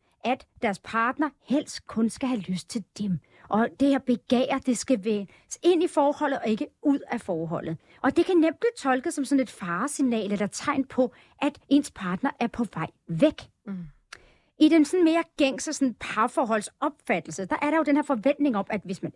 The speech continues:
Speaker 1: elsker hinanden nok, så har man altså ikke lyst til andre.
Speaker 2: Mm.
Speaker 1: Det er sådan med andre ord det her romantiske ideal, der hedder, at kærlighed og begær altid skal gå hånd i hånd. Men sådan forholder det sig altså langt fra altid i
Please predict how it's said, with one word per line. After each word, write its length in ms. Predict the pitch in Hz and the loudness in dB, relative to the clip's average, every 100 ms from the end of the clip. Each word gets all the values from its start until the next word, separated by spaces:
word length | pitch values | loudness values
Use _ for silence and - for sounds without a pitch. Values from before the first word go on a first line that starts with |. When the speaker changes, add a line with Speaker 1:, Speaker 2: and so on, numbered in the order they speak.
| - | 0
Speaker 1:
elsker 280 | 359 - | 0 0
hinanden 400 | 269 208 185 165 156 | 0 2 2 0 2
nok, 240 | 233 - - - | 2 2 -8 -12
så 120 | - | -6
har 140 | 202 254 | 0 4
man 140 | 285 | 4
altså 180 | 254 269 - | 2 -6 -4
ikke 280 | 208 202 302 - | -2 0 -2 -4
lyst 380 | 180 175 - - - | -4 -2 -4 -14 -12
til 160 | - 233 _ | -6 -6 _
andre. 380 | - 185 170 - - _ 220 | -4 -4 -4 -8 -12 _ -12
Speaker 2:
Mm. 60 | 190 160 _ - | -12 -12 _ 2
Speaker 1:
Det 20 | |
er 60 | 294 | 4
sådan 120 | 349 | 6
med 80 | - | 4
andre 280 | 269 277 330 | 4 2 2
ord 260 | 277 269 247 | 0 2 0
det 120 | 262 | 0
her 120 | 269 | 0
romantiske 720 | 208 254 240 233 - 277 - | 4 4 6 2 -4 -10 -6
ideal, 680 | 294 226 220 214 - - 262 240 | -6 -4 -2 0 0 0 -2 0
der 60 | |
hedder, 260 | 202 233 240 | 0 0 -2
at 140 | - | -4
kærlighed 520 | - 233 226 240 226 208 | -6 -2 2 2 0 -4
og 120 | 190 | -8
begær 440 | 190 - 254 254 - _ - | -6 2 2 2 -4 _ -2
altid 440 | 320 285 - - | 0 0 -2 -4
skal 200 | 226 - | -4 -4
gå 120 | - 233 | -2 -2
hånd 260 | - 208 - | 0 -2 0
i 60 | 240 | -4
hånd. 240 | 190 170 - _ _ _ _ _ | 0 -2 -4 _ _ _ _ _
Men 300 | 208 269 202 - _ _ _ - | 4 6 4 -2 _ _ _ -4
sådan 280 | - 240 | 0 2
forholder 500 | 254 233 - 262 285 349 - | 2 -2 2 2 2 -2 0
det 140 | 339 | 0
sig 140 | - 359 - | 0 -4 -2
altså 340 | 320 - 349 | -4 0 2
langt 360 | 320 294 - - | 4 4 0 -10
fra 320 | - 269 - - | -4 -2 -2 -4
altid 460 | 294 226 - - 220 - | -4 -4 -8 -8 -8 0
i 140 | 302 | 2